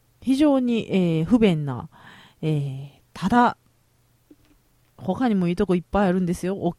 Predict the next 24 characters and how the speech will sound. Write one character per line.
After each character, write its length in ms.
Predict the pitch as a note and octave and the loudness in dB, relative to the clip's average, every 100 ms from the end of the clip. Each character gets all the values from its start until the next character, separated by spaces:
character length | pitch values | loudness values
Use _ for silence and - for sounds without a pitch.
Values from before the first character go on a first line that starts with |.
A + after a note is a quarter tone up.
| - | -8
き 100 | D3 | -8
い 40 | |
と 80 | C3 | -8
か 100 | C3 | -8
ね。 220 | D#3 A#3 - - _ _ _ - _ _ _ | -4 -6 -8 -20 _ _ _ -20 _ _ _
う 40 | F#3 | -4
ん、 240 | D#3 C3+ | -4 -4
画 140 | D3 E3+ | 0 4
面 200 | F#3+ F#3 | 4 4
が 120 | E3+ | 2
で 120 | F3+ | 2
か 160 | - A3 | 2 -2
い 100 | E3+ | 0
と 140 | D3 | -4
い 180 | C#3+ C#3 | -4 -6
う、 60 | D3 - - - _ | -10 -20 -20 -20 _
何 240 | E3+ F3+ G3 | -2 2 2
物 240 | G3+ G#3 | 2 2
に 80 | A#3+ | 2
も 140 | F#3 | 0
代 220 | - G3 G3 | 0 2 2
え 20 | |
難 260 | F#3+ E3+ | 2 0
い 180 | D3 D3 | 0 -4